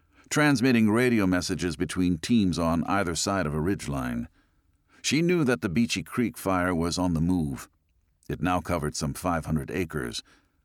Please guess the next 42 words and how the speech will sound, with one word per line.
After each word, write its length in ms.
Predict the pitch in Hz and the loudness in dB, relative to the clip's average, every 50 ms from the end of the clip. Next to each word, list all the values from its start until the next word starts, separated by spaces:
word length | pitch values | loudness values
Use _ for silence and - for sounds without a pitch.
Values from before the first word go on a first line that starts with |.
| _ _ _ _ _ _ _ _ _ - | _ _ _ _ _ _ _ _ _ -2
But 140 | 95 104 131 | 0 0 2
even 180 | 156 170 202 | 2 2 2
though 100 | 190 175 | 2 2
the 100 | 131 117 | 2 0
fire 420 | - - 127 135 135 127 110 98 92 | 0 0 0 2 2 2 2 2 0
was 160 | 85 87 85 | 0 0 0
in 80 | 90 82 | -2 -2
front 280 | - - - 156 151 | -2 -2 -2 0 0
of 80 | 117 - | 0 -2
her, 240 | 57 58 60 - - _ _ _ _ _ _ _ | -4 -6 -8 -8 -12 _ _ _ _ _ _ _
she 160 | _ - 87 80 | _ -8 -4 -2
couldn't 220 | - 156 135 123 | 0 0 0 0
see 140 | - 147 143 | 0 0 0
the 100 | 107 98 | 0 -2
flames. 540 | - - 120 127 117 73 53 - - - - _ _ _ _ _ _ _ _ _ _ _ _ _ _ | -2 0 0 0 0 -2 -4 -6 -10 -12 -14 _ _ _ _ _ _ _ _ _ _ _ _ _ _
All 200 | 76 82 104 117 | 0 0 0 0
she 160 | - - 107 | 0 -2 -2
could 140 | - 92 80 | -4 -4 -4
see 320 | - - - 104 82 73 | -4 -2 0 0 0 0
was 200 | 71 73 80 78 | -2 -2 -2 -4
a 60 | 82 80 | -4 -6
thickening 560 | - - - 107 - - 107 110 110 104 92 | -6 -4 -4 -4 -2 0 2 2 2 2 2
wall 460 | 87 85 80 71 69 69 69 73 - - | 2 0 0 -2 -2 -4 -6 -10 -10 -10
of 140 | - 76 - | -8 -6 -4
smoke. 520 | - - - 90 80 62 - - - _ _ _ _ _ _ _ _ _ _ _ _ _ _ _ _ _ _ _ _ _ _ _ _ _ _ _ _ _ _ _ | -4 -2 -2 -2 -2 -4 -6 -10 -18 _ _ _ _ _ _ _ _ _ _ _ _ _ _ _ _ _ _ _ _ _ _ _ _ _ _ _ _ _ _ _
She 160 | - - 131 131 | -4 -2 0 2
was 200 | 127 127 117 104 | 2 2 2 2
of 140 | 110 85 | 2 2
no 240 | 95 110 113 110 95 | 2 2 4 2 2
use 420 | 80 80 101 92 80 76 - - - - | 0 0 0 0 0 -2 -4 -6 -4 -4
up 160 | 95 82 - | -4 -6 -4
at 60 | - | -4
the 80 | 78 69 | -4 -4
lookout. 500 | 71 82 80 - - 64 69 71 - - _ _ _ _ _ _ _ _ _ _ - - - | -2 -4 -4 -4 -6 -6 -6 -8 -10 -12 _ _ _ _ _ _ _ _ _ _ -20 -14 -4
She 140 | - 107 113 | -2 0 2
hiked 300 | 120 127 131 135 - - | 2 2 2 0 0 2
down 240 | 131 127 123 120 110 | 2 4 4 4 4
to 120 | 101 101 | 2 2
her 160 | 98 101 98 | 2 0 -2
Forest 460 | - - 107 104 104 98 - - - | -2 -2 0 0 0 0 -2 -4 -4
Service 340 | - - 101 87 87 85 78 | -2 0 0 0 0 -2 -2
vehicle 560 | - 90 90 82 82 80 - 85 80 78 76 | -2 -2 0 0 0 -2 -2 -2 -2 -2 -2